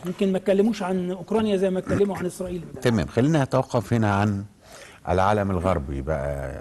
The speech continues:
Speaker 2: آه، الولايات المتحدة والاتحاد الأوروبي وهذه الازدواجية الفجة، يعني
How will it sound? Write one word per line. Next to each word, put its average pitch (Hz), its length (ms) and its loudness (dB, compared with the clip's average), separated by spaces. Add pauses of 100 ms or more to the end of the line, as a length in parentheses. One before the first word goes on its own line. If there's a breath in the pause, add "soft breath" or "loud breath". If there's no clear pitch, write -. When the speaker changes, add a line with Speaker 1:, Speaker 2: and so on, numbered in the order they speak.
(400)
Speaker 2:
آه، 52 380 -8
الولايات 123 320 -4
المتحدة 90 600 -4
والاتحاد 80 580 -6
الأوروبي 98 420 -4
وهذه 127 300 -2
الازدواجية 82 680 -4
الفجة، 76 480 -2
يعني 69 320 -6